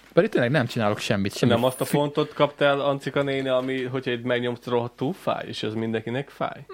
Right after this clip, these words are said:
Speaker 1: Nem fáj, csak érzem, hogy be van gyulladva.
Speaker 2: Ja, mert
Speaker 1: Ja.
Speaker 2: hogyha itt meg, van a kezednél egy ideg, amit hogyha megnyomsz, akkor egy kiránt
Speaker 1: Mhm.
Speaker 2: azt vágod.
Speaker 1: Ja, nem, nem, nem.
Speaker 2: Gyerekkoromban mindig oda szólkoztunk.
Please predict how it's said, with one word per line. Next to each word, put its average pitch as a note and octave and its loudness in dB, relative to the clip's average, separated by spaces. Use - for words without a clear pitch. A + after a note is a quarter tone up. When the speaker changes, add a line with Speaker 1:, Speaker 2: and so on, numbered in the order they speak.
Speaker 1:
Nem G#2 0
fáj, A#2 -2
csak - -10
érzem, A#2 0
hogy A#2+ -2
be B2 -2
van G2 0
gyulladva. A2 -4
Speaker 2:
Ja, A2+ -2
mert G#2+ 0
Speaker 1:
Ja. G#2+ 0
Speaker 2:
hogyha B2 -2
itt A#2 -6
meg, C#3 -2
van B2 -2
a G#2+ -2
kezednél G#2+ -4
egy G#2 -4
ideg, G#2+ -2
amit G#2+ -2
hogyha G#2 -6
megnyomsz, A2+ -2
akkor - -8
egy G#2+ -2
kiránt G#2+ -2
Speaker 1:
Mhm. D#3+ 2
Speaker 2:
azt - -20
vágod. A2+ 0
Speaker 1:
Ja, D#4+ -2
nem, B2+ 0
nem, B2+ -2
nem. B2 -2
Speaker 2:
Gyerekkoromban A2 0
mindig G2+ -2
oda G2 0
szólkoztunk. G#2 -4